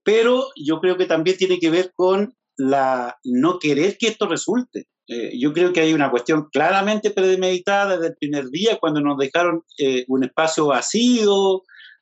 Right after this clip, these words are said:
Se nos ha hecho difícil, pero el pueblo chileno es hijo del rigor, así que yo creo que vamos a salir adelante,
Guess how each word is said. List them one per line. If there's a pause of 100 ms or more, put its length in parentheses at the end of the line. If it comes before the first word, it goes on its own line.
(120)
Se
nos
ha
hecho
difícil,
pero
el
pueblo
chileno
es
hijo
del
rigor,
así
que
yo
creo
que
vamos
a
salir
adelante,